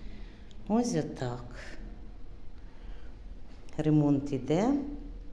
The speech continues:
Останеться мені тепер ось тільки оцей сейф зробити.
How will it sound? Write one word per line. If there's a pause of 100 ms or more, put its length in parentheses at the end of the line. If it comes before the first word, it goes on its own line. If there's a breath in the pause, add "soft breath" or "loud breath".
(1200 loud breath)
Останеться
мені
тепер (920 loud breath)
ось
тільки
оцей
сейф
зробити.